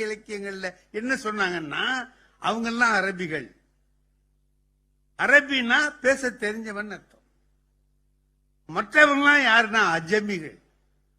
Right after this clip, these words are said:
ஊமைகள். அவங்க பேசுறதெல்லாம் ஏதோ உளர்ற மாதிரி அவங்களுக்கு இருந்திருக்கு சொல்லியிருக்காங்க. ஐரோப்பிய இலக்கியங்கள்லாம் ரெண்டாயிரம் ஆண்டுகளுக்கு முந்தி என்ன சொன்னுச்சு அப்படின்னு கேட்டா, they are people, அவங்க தான் மனிதர்கள்,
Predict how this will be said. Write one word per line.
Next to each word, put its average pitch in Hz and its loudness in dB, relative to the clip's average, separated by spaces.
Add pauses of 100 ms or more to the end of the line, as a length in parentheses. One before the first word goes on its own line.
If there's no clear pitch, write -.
(580)
ஊமைகள். 185 -8 (600)
அவங்க 220 -4
பேசுறதெல்லாம் 262 0
ஏதோ 254 4
உளர்ற 269 -2
மாதிரி 269 -4
அவங்களுக்கு 226 -8
இருந்திருக்கு 220 -14
சொல்லியிருக்காங்க. - -20 (800)
ஐரோப்பிய 302 2 (120)
இலக்கியங்கள்லாம் 233 -4
ரெண்டாயிரம் 220 -2
ஆண்டுகளுக்கு 233 -8
முந்தி 226 -10
என்ன 214 -6
சொன்னுச்சு 202 -12 (380)
அப்படின்னு 185 -10
கேட்டா, 170 -4 (640)
they 185 0 (120)
are 156 0 (140)
people, 185 -10 (500)
அவங்க 214 -6
தான் 269 -2
மனிதர்கள், 220 -4